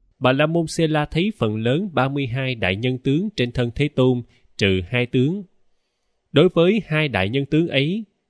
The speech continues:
nghi hoặc sanh, do dự sanh, chưa được thỏa mãn, chưa được hài lòng, tức là tướng mã âm tàn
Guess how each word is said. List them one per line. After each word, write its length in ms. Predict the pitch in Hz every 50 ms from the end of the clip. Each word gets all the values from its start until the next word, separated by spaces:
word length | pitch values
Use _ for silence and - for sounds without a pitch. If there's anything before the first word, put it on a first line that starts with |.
| _ -
nghi 200 | 165 170 175 165
hoặc 240 | 117 113 98 90
sanh, 340 | - - - 143 139 139 139 139 _ _ _ _
do 160 | - 147 156
dự 260 | 156 139 110 98 92
sanh, 360 | 92 - - 139 135 135 131 127 - _ _ _ _ -
chưa 160 | - 185 180
được 220 | 135 113 95 -
thỏa 180 | - 107 101 123
mãn, 400 | 139 123 95 90 92 123 160 180 - _ _ _
chưa 140 | - 180 180
được 220 | 147 110 92 -
hài 180 | - 104 95 95
lòng, 320 | 92 95 90 92 90 87 87 _ _ _ _ _ _ _ _ -
tức 200 | 233 240 - -
là 140 | 110 107
tướng 420 | 107 - - 143 156 196 233 214 135
mã 80 | 98
âm 280 | 98 131 - 151 147 147
tàn 400 | 143 - 98 95 92 92 87 87